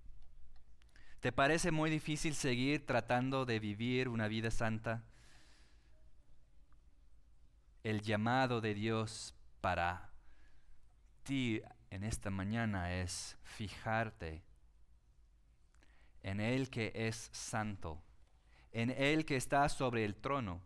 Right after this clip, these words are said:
y el Cordero inmolado que te redimió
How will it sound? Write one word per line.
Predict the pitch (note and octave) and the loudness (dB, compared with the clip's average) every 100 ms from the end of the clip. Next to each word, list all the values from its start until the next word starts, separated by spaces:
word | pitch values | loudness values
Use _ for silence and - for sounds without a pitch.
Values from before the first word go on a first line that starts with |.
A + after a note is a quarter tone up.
| - - - - - | -16 -20 -20 -20 -6
y | C3 B2+ | 0 2
el | B2+ B2 | 2 0
Cordero | C3 B2 A#2+ C3 C#3 C#3 C#3 | 0 0 2 2 4 2 2
inmolado | B2+ B2 A#2 A2+ A2+ A#2 G2 F2+ - - - - - - - | 2 4 4 4 4 6 6 6 2 -4 -14 -16 -18 -18 -10
que | G#2+ | -6
te | G2+ G2+ | -2 -2
redimió | G2+ F#2+ G2 G2 G2+ G#2+ G#2 | -2 -4 -2 -2 0 0 -2